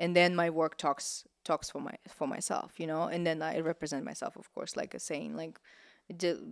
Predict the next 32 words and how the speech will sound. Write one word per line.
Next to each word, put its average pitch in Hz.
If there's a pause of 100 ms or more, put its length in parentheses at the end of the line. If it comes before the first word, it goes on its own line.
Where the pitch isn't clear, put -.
(800)
talking 175
about 156
the 175
vision 220
or, 175
like, 156
pitching 214
stuff, 185
some, 170
some 160
stuff. - (100)
I'm 185
a 185
little 185 (320)
further 202
in 180
my 165
career 170
in 160
that 165
regard, 160
is 160
that 156
I 151
don't, 165 (240)
it's 185
not 190
really 185
about 165
where 156
I'm 156 (260)
at. 175